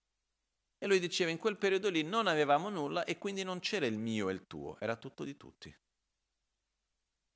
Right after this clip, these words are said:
E passavamo il nostro tempo fra le meditazioni, lo studio della filosofia, la nostra pratica spirituale, e basta. E poi si chiedeva della situazione politica del Tibet, niente di più.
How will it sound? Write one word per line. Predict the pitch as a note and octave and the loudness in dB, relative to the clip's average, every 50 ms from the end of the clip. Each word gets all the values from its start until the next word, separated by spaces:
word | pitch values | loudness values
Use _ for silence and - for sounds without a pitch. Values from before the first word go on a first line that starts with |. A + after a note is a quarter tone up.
| _ _ _ _ _ _ _ _ _ _ _ _ _ _ _ _ _ - | _ _ _ _ _ _ _ _ _ _ _ _ _ _ _ _ _ -12
E | B2+ | -4
passavamo | - - D#3+ - - F#3 F3+ E3+ C#3 B2+ B2 A#2 | -2 0 0 2 2 6 6 6 6 6 4 2
il | A#2+ | 2
nostro | D3 D#3 D3+ - - D#3+ D#3+ - | 2 0 0 0 -4 -6 -4 0
tempo | - B2+ F#2+ E2 E2 - - G2 - - - | 0 2 2 0 -4 -4 -4 -4 -4 -4 -6
fra | - - G2+ F2+ F2 - - - | 0 2 2 2 2 -2 -6 -4
le | F#2 F#2+ | -2 -2
meditazioni, | F#2+ G2 F#2 F#2 F#2 - F#2+ F2 - - - C3+ D2+ D#2 D#2 D#2 D#2 - E3 - _ _ _ _ _ _ _ | -2 -2 -4 -4 -4 -4 -6 -6 -4 -4 -2 -2 -2 -2 -2 -4 -6 -10 -12 -14 _ _ _ _ _ _ _
lo | - G2 - | -8 -8 -8
studio | - - G#2+ G#2 F#2+ | -4 0 0 2 2
della | G2 G2 F#2+ | 4 2 2
filosofia, | F#2 - G2+ F#2+ F#2+ F#2 F2+ E2+ - - - C#3+ C#3 C3+ C#3 D3 - | 2 0 -2 -2 -2 -2 -4 -10 -10 -8 -6 -6 -4 -4 -6 -6 -8
la | A#2+ G#2 | -8 -6
nostra | G#2 G#2 - - G#2+ | -6 -6 -4 -6 -8
pratica | - - G#2 F#2 - - - - F#2 | -2 0 0 0 0 -4 -6 -6 -6
spirituale, | - - - F#2 F2+ - - - C#3 - - - D3+ D3+ D#3 - _ _ _ _ _ _ _ _ _ _ _ _ _ _ _ | -6 -6 -8 -8 -8 -8 -8 -6 -6 -4 -4 -4 -6 -10 -12 -14 _ _ _ _ _ _ _ _ _ _ _ _ _ _ _
e | - F3 | -4 0
basta. | G3+ G#3 F#3 D#3+ - - - | 0 0 0 -2 -2 -4 -6
E | C#3+ | -2
poi | - F#3+ F#3 | 0 0 0
si | - - E3 | 0 -2 -2
chiedeva | - F3+ D#3 D#3+ D#3+ D#3+ | -2 0 2 4 4 6
della | D3+ D3+ D3+ D3 | 6 6 4 4
situazione | - - D3 - - D3 C3+ C3 | 2 0 -4 -2 -2 -4 -4 -2
politica | - C#3 C3+ B2+ - C3 C3 | -2 -2 -2 -2 -2 -4 -2
del | B2 B2+ B2 - | -2 -2 -2 -2
Tibet, | C#3+ A#2 G2 A2 - | -4 -2 -2 -2 -4
niente | - E3 F#3+ G#3+ G#3+ G3 F3 - F3+ E3+ E3 | -4 -4 -2 -2 -2 -2 -2 -2 -2 -2 -2
di | F3 E3+ - | -2 -8 -8
più. | - - E3+ C3+ - | -6 -2 -2 -2 -2